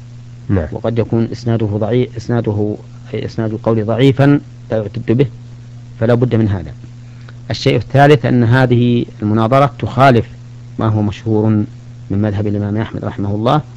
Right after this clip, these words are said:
Speaker 2: بأن من كفر بترك الصلاة فإنه لا يسلم إلا بفعلها، ولو شهد أن لا إله إلا الله وأن محمدا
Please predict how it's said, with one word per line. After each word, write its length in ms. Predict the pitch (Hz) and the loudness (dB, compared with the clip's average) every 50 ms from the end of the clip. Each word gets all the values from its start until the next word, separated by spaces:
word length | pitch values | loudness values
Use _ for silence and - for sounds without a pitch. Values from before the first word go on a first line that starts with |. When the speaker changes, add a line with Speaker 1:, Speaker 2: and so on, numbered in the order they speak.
| - - - - - - - - | -18 -18 -18 -18 -18 -8 -2 0
Speaker 2:
بأن 400 | 110 110 117 117 117 113 110 110 | 2 4 4 4 4 4 4 4
من 160 | 110 113 107 | 2 2 0
كفر 380 | - - 135 123 - 120 113 | 2 2 2 4 4 2 0
بترك 320 | 110 104 113 - 117 117 - | 0 0 -2 -2 -2 -2 -4
الصلاة 440 | 101 - - 113 117 120 123 123 117 - - - - - - - - - - - | -6 -6 -2 0 2 2 2 2 0 -4 -10 -18 -18 -18 -18 -18 -18 -18 -8 -6
فإنه 400 | 107 113 117 117 117 107 107 110 | -2 0 0 2 2 2 2 2
لا 140 | 120 131 139 | 4 6 6
يسلم 480 | 143 143 131 - 123 139 156 156 156 - - - - - | 6 6 4 2 2 2 4 4 2 -2 -6 -6 -2 0
إلا 180 | 120 117 117 | 2 2 2
بفعلها، 480 | 110 113 - - 101 113 131 127 - - - - - - - - - - - - - - - - - - - 123 | 2 0 0 0 0 2 2 0 0 -2 -10 -16 -18 -20 -18 -18 -18 -18 -18 -18 -18 -18 -18 -18 -16 -12 -4 2
ولو 220 | 120 131 139 131 | 4 6 6 4
شهد 280 | 117 - 117 113 117 120 | 4 2 0 0 2 0
أن 180 | 120 117 110 | 0 0 0
لا 140 | 110 110 107 | 0 0 0
إله 200 | 107 110 104 107 | 0 0 0 0
إلا 80 | 104 104 | 0 0
الله 140 | 107 110 107 | 0 -2 -2
وأن 240 | 101 101 101 104 | -2 -2 -2 -2
محمدا 560 | 104 104 104 - - 117 113 104 104 120 139 | -2 -4 -4 -4 -4 -4 -4 -2 -2 -2 -4